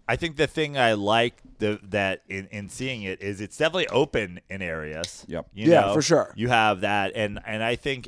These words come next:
Speaker 1: I think those always have a cooler feel. I mean, the, the, the thing about, uh, N F L games is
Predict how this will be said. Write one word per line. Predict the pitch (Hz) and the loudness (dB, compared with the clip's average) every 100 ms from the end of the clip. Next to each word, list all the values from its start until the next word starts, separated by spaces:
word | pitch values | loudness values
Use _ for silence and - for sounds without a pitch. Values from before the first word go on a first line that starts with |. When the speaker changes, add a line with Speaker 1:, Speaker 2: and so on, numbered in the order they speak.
| - | -6
Speaker 1:
I | 113 | -4
think | 143 123 | -4 2
those | 117 113 | 4 6
always | 110 104 101 | 6 2 2
have | 101 | -2
a | 95 | -4
cooler | - 117 104 92 | -2 2 2 2
feel. | - 107 104 98 95 - - - | -2 0 2 2 0 -4 -20 -2
I | 156 | 0
mean, | 175 175 156 - _ 123 | 2 0 -2 -10 _ -2
the, | 123 156 139 | 2 2 2
the, | 135 147 147 | 0 0 0
the | 135 135 | -2 -2
thing | - 180 190 | -2 -4 -4
about, | 208 139 113 127 123 120 117 - _ _ _ | -2 -2 4 6 8 6 4 -4 _ _ _
uh, | 107 107 98 92 92 87 82 _ _ _ _ _ - _ - - _ - | -2 0 2 0 -2 -2 -6 _ _ _ _ _ -20 _ -20 -20 _ -2
N | 123 | 0
F | 120 - | 0 2
L | 107 117 | 4 4
games | 104 95 87 87 85 - - _ _ _ - | 2 -6 -6 -8 -12 -16 -18 _ _ _ -10
is | 110 113 110 107 101 98 - | -2 2 4 2 2 -2 -4